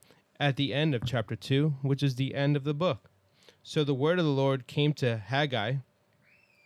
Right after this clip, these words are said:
to tell the governor of Judah, Zerubbabel, that God was going to make him like his signet ring. And we know kings used to use signet rings to designate authority,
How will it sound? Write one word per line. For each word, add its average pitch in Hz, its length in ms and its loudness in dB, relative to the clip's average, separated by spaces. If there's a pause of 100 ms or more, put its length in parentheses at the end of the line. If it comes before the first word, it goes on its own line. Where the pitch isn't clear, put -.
(480)
to 135 120 -2
tell 175 240 2
the 151 100 4
governor 127 520 0
of 104 120 -6
Judah, 117 380 -6 (520)
Zerubbabel, 120 680 -2 (760)
that 135 180 2
God 151 280 4
was 147 120 2
going 147 240 4
to 127 60 6
make 127 340 4
him 131 300 2
like 113 240 -2
his 120 200 -2
signet 135 400 0
ring. 104 260 -4 (800)
And 139 260 0
we 165 120 2
know 175 260 4
kings 165 560 0 (240)
used 165 540 -2
to 139 80 -2
use 139 500 0
signet 127 460 0
rings 113 480 -2
to 135 120 -2
designate 131 480 2
authority, 127 600 2